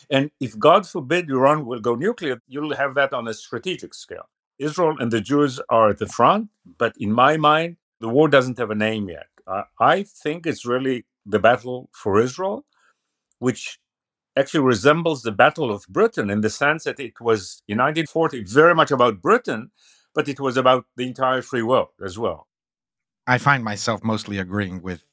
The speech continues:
Speaker 2: everything I've read that you've written and everything you say. And I, I agree with that as well. So you can imagine the frustration that I and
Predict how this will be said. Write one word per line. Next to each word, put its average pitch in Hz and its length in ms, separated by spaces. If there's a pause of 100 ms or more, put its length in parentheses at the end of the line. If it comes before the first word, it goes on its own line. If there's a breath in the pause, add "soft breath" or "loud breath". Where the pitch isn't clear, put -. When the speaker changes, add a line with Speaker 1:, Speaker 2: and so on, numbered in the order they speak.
(180)
Speaker 2:
everything 117 720
I've 107 260
read 110 420
that 101 180
you've 101 200
written 107 420
and 87 320
everything 92 420
you 80 60
say. 82 320 (520 soft breath)
And 110 200
I, 101 320
I 104 100
agree 98 360
with 95 160
that 90 200
as 80 180
well. 90 400 (480)
So - 140
you 139 160
can 156 180
imagine 117 600
the 95 120
frustration 101 1000
that 90 180
I 98 440
and 80 440